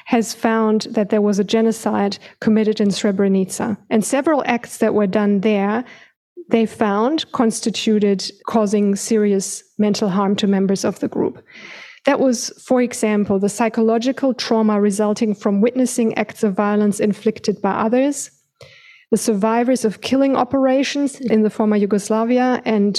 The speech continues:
what they experienced during those killing operations,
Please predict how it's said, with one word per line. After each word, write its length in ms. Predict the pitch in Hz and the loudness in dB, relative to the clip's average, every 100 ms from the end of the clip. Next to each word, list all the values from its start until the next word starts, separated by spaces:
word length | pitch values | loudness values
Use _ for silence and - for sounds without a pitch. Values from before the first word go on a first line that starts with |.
| - | -2
what 280 | 226 214 214 | 0 0 0
they 100 | 202 | -2
experienced 680 | 190 - 233 233 240 233 | -2 -2 0 2 2 0
during 260 | - 220 220 | 0 2 2
those 200 | 208 208 | 0 -2
killing 300 | - 240 233 | -2 0 2
operations, 720 | 226 233 226 226 - 233 220 | 0 2 2 0 0 0 0